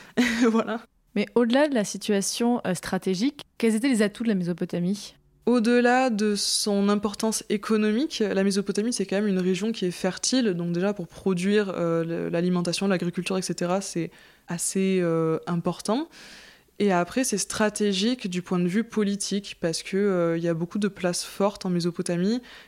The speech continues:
Speaker 1: Et par exemple, pour Rome, comme pour les Parthes, c'était quand même un endroit clé pour le contrôle de l'Arménie, placé juste en haut. Donc ça permettait,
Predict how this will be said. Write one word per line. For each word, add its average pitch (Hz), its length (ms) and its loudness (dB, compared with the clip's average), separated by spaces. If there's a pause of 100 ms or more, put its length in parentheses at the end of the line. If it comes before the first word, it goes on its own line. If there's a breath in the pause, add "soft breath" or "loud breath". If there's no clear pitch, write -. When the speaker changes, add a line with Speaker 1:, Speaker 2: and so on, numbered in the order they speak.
Speaker 1:
Et 190 80 0
par 175 200 0
exemple, 196 480 0 (100)
pour 170 260 -2
Rome, 202 300 2
comme 196 240 -2
pour 185 160 -2
les 170 120 0
Parthes, - 500 -2
c'était 180 240 -6
quand 185 140 -2
même 208 40 0
un 185 140 0
endroit 175 560 0 (500 loud breath)
clé 233 480 0 (140)
pour 226 160 2
le 214 80 2
contrôle 208 320 0
de 202 80 4
l'Arménie, 196 500 2
placé 208 320 0
juste 196 260 0
en 202 200 2
haut. 202 140 2
Donc 180 180 -2
ça 175 160 -2
permettait, 208 760 0